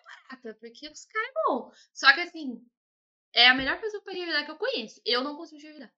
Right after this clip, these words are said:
Eu sou transparente, eu não tenho medo de falar que eu não sei fazer alguma coisa também, não. E aí eu falo, se eu soubesse, se eu souber em algum momento, eu não te ajudo.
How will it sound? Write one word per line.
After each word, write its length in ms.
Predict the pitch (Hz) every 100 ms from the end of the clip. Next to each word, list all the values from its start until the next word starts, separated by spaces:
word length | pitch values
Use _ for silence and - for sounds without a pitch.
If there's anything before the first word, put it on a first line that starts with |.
| _ -
Eu 100 | 262
sou 140 | 262
transparente, 560 | 359 440 571 587 269 254
eu 60 | 247
não 60 |
tenho 140 | 240 277
medo 140 | 285
de 60 | 277
falar 320 | 302 294 302
que 120 | 302
eu 40 | 302
não 200 | 311 302
sei 200 | 311 285
fazer 160 | 311 294
alguma 180 | 285
coisa 160 | 285 285
também, 200 | 302 339
não. 200 | 427 - _ - _ _
E 100 | 240
aí 80 | 233
eu 100 | 247
falo, 260 | 392 311 226
se 100 | 240
eu 80 |
soubesse, 640 | 247 269 220 226 262 330 311
se 120 | 269
eu 60 | 262
souber 280 | 269 233
em 40 | 233
algum 160 | 226
momento, 340 | 220 214 226 254
eu 60 |
não 120 | 269 285
te 100 | 370
ajudo. 240 | 330 247